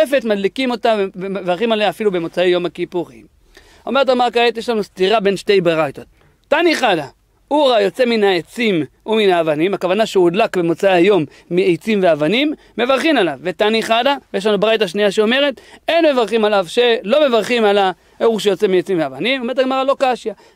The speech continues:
כאן במוצאי שבת, כאן במוצאי יום הכיפורים. מה שאמרנו בברייתא, שמברכים על האש שנדלק מעצים ואבנים, מדברים על מוצאי שבת בלבד, כי מוצאי שבת, כמו שאמרנו, שאז התחדש האש בעולם, לכן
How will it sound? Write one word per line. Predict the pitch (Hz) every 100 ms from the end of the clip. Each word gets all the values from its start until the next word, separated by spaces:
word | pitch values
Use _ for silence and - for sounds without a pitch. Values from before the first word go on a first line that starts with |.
| -
כאן | 269 262
במוצאי | 214 175 156 143
שבת, | - 139 240 285 - _ _
כאן | 285 302
במוצאי | 202 160 170
יום | 180 190
הכיפורים. | 202 175 165 202
מה | 302
שאמרנו | - 180 170 185 185
בברייתא, | 180 180 190 175 151 - -
שמברכים | - 180 170 208 190
על | 185
האש | 185 208 170 -
שנדלק | 190 180 185 190
מעצים | 180 180 190 180
ואבנים, | 175 180 180 180
מדברים | 165 131 135 156 160
על | 151
מוצאי | 147 147 151
שבת | 214 214 277 220
בלבד, | 247 254 247 190 - _
כי | 185
מוצאי | 175 220
שבת, | 214 214
כמו | 190 208
שאמרנו, | 202 202 202
שאז | 180 214 202
התחדש | - 180 170 190 160
האש | 147 180 -
בעולם, | 165 180 240 311 262 - -
לכן | 339 302 311